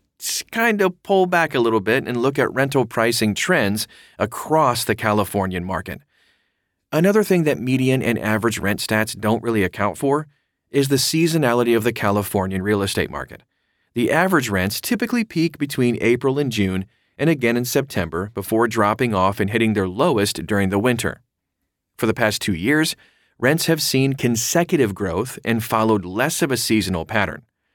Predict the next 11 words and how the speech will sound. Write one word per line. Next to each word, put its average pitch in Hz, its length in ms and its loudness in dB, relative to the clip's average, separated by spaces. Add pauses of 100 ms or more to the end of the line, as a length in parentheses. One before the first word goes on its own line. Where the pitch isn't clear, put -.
(280)
However, 151 460 0 (720)
the 110 120 2
recent 165 420 0
slowing 143 360 0
of - 120 -2
prices 104 400 0
from 101 180 0
October 120 460 -2
to 117 120 -4
December 101 460 -2
suggests 90 720 -6